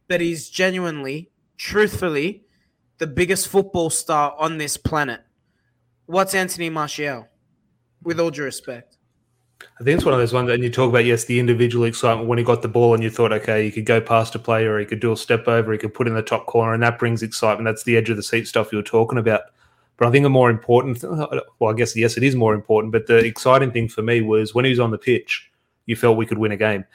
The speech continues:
Speaker 2: Now, obviously, we were a very good team at the <laughs> time when Ronaldo was around, so we're gonna win a lot of games anyway. But even if we were up against, now, prime Barcelona, which we didn't come up against, obviously, we did come up against a very good Barcelona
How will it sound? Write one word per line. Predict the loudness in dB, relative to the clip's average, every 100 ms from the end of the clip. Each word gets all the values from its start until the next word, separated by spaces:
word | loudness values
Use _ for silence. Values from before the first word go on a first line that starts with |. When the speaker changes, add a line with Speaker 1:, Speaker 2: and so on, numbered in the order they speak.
| -2
Speaker 2:
Now, | 2
obviously, | 4 2 2 2
we | 4
were | 4
a | 4
very | 4 2
good | 0
team | 0 0 0
at |
the | -4
<laughs> |
time | 0 0 0
when | 0
Ronaldo | 0 2 2 2
was | 0
around, | 2 2 2
so | 0
we're | -2
gonna | 0 -2
win | -2 0
a |
lot | 0 0
of |
games | -2 -4 0
anyway. | 2 4 2 0 _ _ _
But | 0
even | 2 2 0
if | 2
we | 4
were | 4
up | 4 2
against, | -2 -2 -6 -14 _ -8
now, | -8 -8 _ _
prime | 0 2 4
Barcelona, | 2 2 0 0
which | -2 0
we |
didn't | 0 0
come | 0 0
up | 0
against, | -2 -4 -4 -2
obviously, | -2 -2
we | -4
did | -2 -4
come | -4 -6
up | -6
against | -8 -8
a | -2
very | 0 0
good | 0
Barcelona | 2 2 0 -2 0 -4